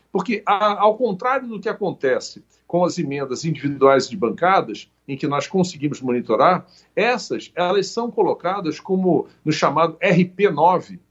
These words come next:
que é uma espécie de uma caixa preta, que são as emendas, teoricamente, do relator, e nesse caso entraram todos esses pleitos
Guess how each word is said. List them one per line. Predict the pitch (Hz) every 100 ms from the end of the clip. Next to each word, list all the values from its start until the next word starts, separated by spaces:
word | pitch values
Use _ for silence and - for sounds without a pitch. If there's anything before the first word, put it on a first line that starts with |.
| _ _ _
que |
é | 147
uma | 160
espécie | - 147
de | -
uma | 139
caixa | - 151 - 214
preta, | - 165 185 -
que | -
são | - 165
as | 151
emendas, | 156 143 165 143 - _ -
teoricamente, | 156 151 143 135 151 -
do | 139
relator, | 208 180 147 110 - 196 220 - _ _ - _ -
e |
nesse | 208 262 311
caso | 262 214 226 - -
entraram | 214 214 202 196 233 240 214
todos | - 302 277 190
esses | 190 185 -
pleitos | - 190 247 208 123 - -